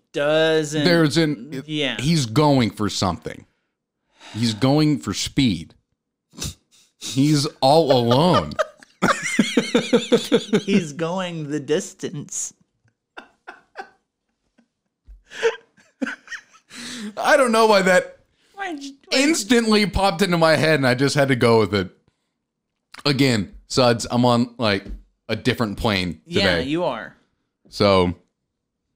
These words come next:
Speaker 1: Papa suckers.
Speaker 2: Papa suckers. I mean, uh, wh-, where do we go with that?
Speaker 1: I don't know. I, it's almost like it, it has already written itself, and we've already
Speaker 2: Yeah.
Speaker 1: experienced the punchline.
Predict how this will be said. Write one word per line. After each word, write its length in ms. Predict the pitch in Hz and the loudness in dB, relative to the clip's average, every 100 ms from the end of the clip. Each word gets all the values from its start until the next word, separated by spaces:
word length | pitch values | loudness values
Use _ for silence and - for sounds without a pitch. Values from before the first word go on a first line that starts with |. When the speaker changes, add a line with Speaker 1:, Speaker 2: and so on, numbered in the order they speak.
| _ _ _ _ | _ _ _ _
Speaker 1:
Papa 260 | 214 208 | -12 -12
suckers. 560 | - - _ - - - _ | -16 -16 _ -20 -20 -20 _
Speaker 2:
Papa 260 | - 110 120 | -10 -4 -4
suckers. 500 | - 87 76 67 - _ _ _ _ _ _ - | -2 -6 -6 -14 -16 _ _ _ _ _ _ 0
I 40 | |
mean, 160 | 135 135 | 0 2
uh, 80 | 127 | 0
wh-, 920 | 120 - - _ _ _ _ _ - - _ _ _ _ _ _ _ | -2 -8 -20 _ _ _ _ _ -20 -20 _ _ _ _ _ _ _
where 160 | 110 165 | 0 2
do 60 | 214 | 4
we 80 | |
go 180 | 156 156 | 4 4
with 120 | 269 - | 2 0
that? 260 | 73 - _ - | -6 -8 _ -10
Speaker 1:
I 60 | 175 | -2
don't 180 | 233 | -2
know. 220 | 226 277 151 | 0 -2 -2
I, 120 | 143 | -4
it's 300 | 180 190 156 | -6 -6 -2
almost 180 | 214 240 | -2 -2
like 80 | 160 | -6
it, 160 | 117 - | -8 -8
it 220 | 151 - | -8 -8
has 160 | 160 | -6
already 260 | 151 165 165 | -4 -2 -4
written 220 | 143 143 | -4 -4
itself, 400 | 135 - 135 180 | -6 -6 -6 -4
and 60 | 143 | -6
we've 160 | 139 139 | -6 0
already 140 | 143 233 | 2 2
Speaker 2:
Yeah. 60 | - | 0
Speaker 1:
experienced 500 | 147 147 143 139 - | -4 -8 -10 -12 -12
the 200 | 127 113 | -12 -12
punchline. 580 | - 131 - 196 214 208 | -10 -10 -8 -8 -8 -10